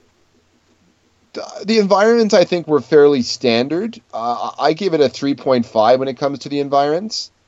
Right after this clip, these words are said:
The fairground and the, uh, and the stuff at sea was interesting, but it wasn't really well described, and it was a typical kind of thing that we've seen before, you know, where, uh, uh, Missus, uh, where Miss Cushing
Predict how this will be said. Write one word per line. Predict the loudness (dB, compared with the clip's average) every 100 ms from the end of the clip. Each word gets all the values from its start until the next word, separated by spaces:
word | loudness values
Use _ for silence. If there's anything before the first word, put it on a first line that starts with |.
| _ _ _ _ _ _ _ _ _ _
The | -2
fairground | 0 0 0 2 4 6 4 2
and | -2 -2 -2 -2
the, | -2 2
uh, | 2 2
and | -2
the |
stuff | -2 -2 -4
at | -8
sea | -6 -2 0
was | 2 2 0
interesting, | -4 -6 -8 -6 -6 -6 -12 _ _ _ -6
but | 2 2
it |
wasn't | 2 0 0
really | 0 0
well | 0 0 0
described, | -2 -12 -2 2 4 4 2 -2 -8
and | -4 -2 -4 -10 _ -6
it | -2
was | -2
a |
typical | -2 -4 -4 -2
kind | -2
of | -4
thing | -4 -4
that | -2
we've | -4
seen | -6 -6
before, | -6 -8 -2 2 4 2
you | 0
know, | -2
where, | 2 4 4
uh, | 4 4 0 _ _ _ -4
uh, | 0 2 2 -2 -6 _ _
Missus, | -2 0 0 -2 -6 2
uh, | 4 6 6 4 0 -4 -16 -20 _ _
where | -4 0 2 2 2
Miss | 0 -4
Cushing | -4 -6 -6 -10